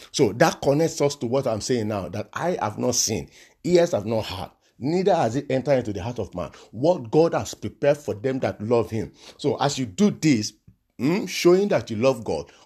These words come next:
God also will reciprocate the love that you have for him by releasing unto you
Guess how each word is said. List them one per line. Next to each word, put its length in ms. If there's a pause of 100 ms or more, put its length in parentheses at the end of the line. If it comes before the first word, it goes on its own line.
(140)
God 260
also 340
will 280
reciprocate 920
the 100
love 380
that 220
you 60
have 260
for 200
him 280 (1200)
by 240
releasing 580
unto 240
you 340